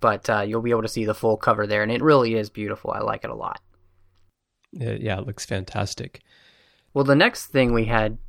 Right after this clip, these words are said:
Speaker 1: Chris, was some amusing sample pages from How to Speak Klingon, that brand new book that's gonna be coming out that's gonna give us not only how to speak Klingon, but the, um, the little sound clips as well on actually how to say this.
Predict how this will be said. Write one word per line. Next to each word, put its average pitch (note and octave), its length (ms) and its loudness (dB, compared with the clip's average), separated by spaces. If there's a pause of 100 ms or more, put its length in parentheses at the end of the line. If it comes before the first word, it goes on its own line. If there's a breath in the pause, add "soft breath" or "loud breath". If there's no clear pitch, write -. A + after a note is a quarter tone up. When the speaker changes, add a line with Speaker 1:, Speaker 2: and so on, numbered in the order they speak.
(120)
Speaker 1:
Chris, A#2+ 400 2
was A#2 360 2
some C#3 180 2
amusing B2+ 440 4
sample C#3 400 2
pages E3+ 440 4
from B2+ 240 4
How D3+ 200 6
to D#3+ 100 6
Speak - 360 0
Klingon, G#2+ 540 6
that - 220 -2
brand C#3 260 6
new D#3 140 6
book C#3 300 2
that's - 180 -2
gonna C3 160 2
be C3 120 0
coming C3+ 340 0
out B2 320 2 (400 soft breath)
that's A#2+ 240 0
gonna B2+ 160 6
give B2 260 4
us A#2+ 220 6
not D3 160 8
only G3+ 160 2
how F3+ 100 4
to D#3 80 2
speak D#3+ 240 0
Klingon, C#3+ 360 6
but A#2 220 0
the, A#2 300 -2 (380 loud breath)
um, G#2+ 720 2
the A#2+ 100 0
little C#3+ 220 6
sound D#3+ 560 4
clips - 380 0
as A#2+ 140 -2
well A#2 440 6
on A2 180 0
actually A2 280 -4
how A2+ 100 -4
to A#2+ 80 -6
say C#3 340 4
this. G#2 400 -4